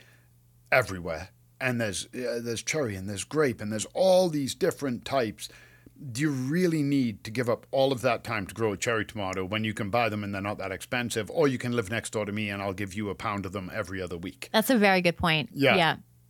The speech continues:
Speaker 1: You need to think about, uh, what you want to eat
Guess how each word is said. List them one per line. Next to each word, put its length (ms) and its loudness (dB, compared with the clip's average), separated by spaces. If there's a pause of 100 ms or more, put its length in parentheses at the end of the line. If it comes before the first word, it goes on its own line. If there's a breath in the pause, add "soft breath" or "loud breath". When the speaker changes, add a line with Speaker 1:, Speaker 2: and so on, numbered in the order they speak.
(140)
Speaker 1:
You 220 2
need 300 2
to 80 0
think 300 -2
about, 420 -4 (340)
uh, 600 0
what 360 -2
you 120 -4
want 320 -4
to 100 -10 (100)
eat 320 -6